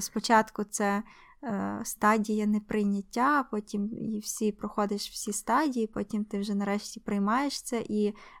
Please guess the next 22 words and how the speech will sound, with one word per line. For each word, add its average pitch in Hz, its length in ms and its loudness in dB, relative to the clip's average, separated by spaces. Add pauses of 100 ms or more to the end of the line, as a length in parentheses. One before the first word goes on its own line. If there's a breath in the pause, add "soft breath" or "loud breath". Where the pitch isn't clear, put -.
в 202 80 -4
останній 226 520 6
там 202 260 2
день 285 320 6 (360 loud breath)
розумієш, 220 760 2
що, - 140 -4
«О, 214 160 4
я 196 120 2
завтра 226 300 0
вже 214 140 -2
помру, 233 380 0
н-, 254 220 2
ну, 214 340 2
треба 240 300 0
вже 214 200 -2
щось 208 340 -2
зробити 214 420 0
для 202 140 0
себе 196 380 -2
в - 60 -12
цьому 202 300 -4
житті». 220 460 -8